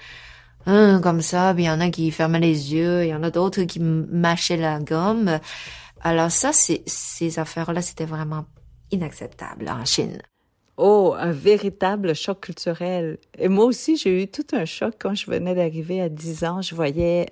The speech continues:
Speaker 2: la professeure se plier en deux pour être à ma hauteur, chose qu'un professeur vietnamien ne ferait jamais.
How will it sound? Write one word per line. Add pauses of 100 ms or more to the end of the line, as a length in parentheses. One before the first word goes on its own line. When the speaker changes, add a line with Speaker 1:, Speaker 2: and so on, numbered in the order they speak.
Speaker 2:
la
professeure
se
plier
en
deux
pour
être
à
ma
hauteur, (340)
chose
qu'un
professeur
vietnamien
ne
ferait
jamais.